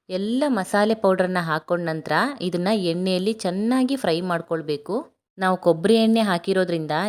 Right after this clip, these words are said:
ಈ ಥರ ಚೆನ್ನಾಗಿ ಫ್ರೈ ಮಾಡ್ಕೊಂಡ್ರೆ ಮೀನ್ ಸಾರಂತೂ ತುಂಬಾನೇ ಟೇಸ್ಟ್ ಆಗಿ ಬರುತ್ತೆ. ನಂತರ ಎರಡು ಟೊಮೆಟೊ ಹಣ್ಣನ್ನ ಮಿಕ್ಸಿ ಜಾರಿಗೆ ಹಾಕಿ ಇದನ್ನ ನುಣ್ಣಗೆ ಪೇಸ್ಟ್ ಮಾಡ್ಕೊಂಡು ಇದಕ್ಕೆ ಸೇರಿಸ್ಕೊಂಡೆ. ನಂತರ ಒಂದು ನಿಂಬೆ ಹಣ್ಣಿನ ಗಾತ್ರದಷ್ಟು ಹುಣಸೆ ಹಣ್ಣನ್ನ ನೆನೆಸಿಟ್ಟು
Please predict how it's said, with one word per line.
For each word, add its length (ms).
ಈ 120
ಥರ 220
ಚೆನ್ನಾಗಿ 520
ಫ್ರೈ 260
ಮಾಡ್ಕೊಂಡ್ರೆ 720
ಮೀನ್ 260
ಸಾರಂತೂ 420
ತುಂಬಾನೇ 520
ಟೇಸ್ಟ್ 360
ಆಗಿ 160
ಬರುತ್ತೆ. 680
ನಂತರ 260
ಎರಡು 400
ಟೊಮೆಟೊ 420
ಹಣ್ಣನ್ನ 460
ಮಿಕ್ಸಿ 340
ಜಾರಿಗೆ 340
ಹಾಕಿ 480
ಇದನ್ನ 260
ನುಣ್ಣಗೆ 520
ಪೇಸ್ಟ್ 440
ಮಾಡ್ಕೊಂಡು 480
ಇದಕ್ಕೆ 380
ಸೇರಿಸ್ಕೊಂಡೆ. 640
ನಂತರ 260
ಒಂದು 360
ನಿಂಬೆ 300
ಹಣ್ಣಿನ 320
ಗಾತ್ರದಷ್ಟು 720
ಹುಣಸೆ 320
ಹಣ್ಣನ್ನ 280
ನೆನೆಸಿಟ್ಟು 720